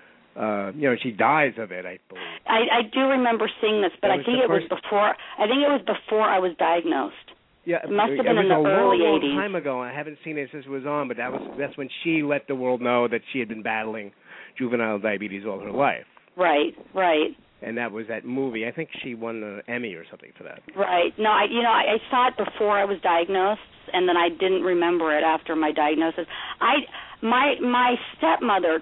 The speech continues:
Speaker 2: tried to get in touch with Mary Tyler Moore, um, when I was first diagnosed, but somehow we never connected.
Speaker 1: Really? So you've never? I would have thought you,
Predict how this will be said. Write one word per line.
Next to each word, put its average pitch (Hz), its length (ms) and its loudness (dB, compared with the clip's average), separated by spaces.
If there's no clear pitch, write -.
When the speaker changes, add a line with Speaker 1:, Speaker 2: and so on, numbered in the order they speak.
Speaker 2:
tried 214 300 4
to 202 100 -4
get 175 220 0
in 175 120 2
touch 180 240 -4
with 175 120 -6
Mary 170 300 0
Tyler 151 280 -2
Moore, 147 380 0
um, 165 260 4
when 170 140 4
I 160 120 4
was 160 100 0
first 160 220 -2
diagnosed, 143 540 0
but 147 260 2
somehow 226 560 2
we 180 120 0
never 208 500 0
connected. - 540 -6
Speaker 1:
Really? 147 400 0
So 160 60 -4
you've 175 180 0
never? 185 360 -4
I 180 140 -2
would 233 160 -6
have 220 80 -8
thought 202 180 -6
you, 190 240 -10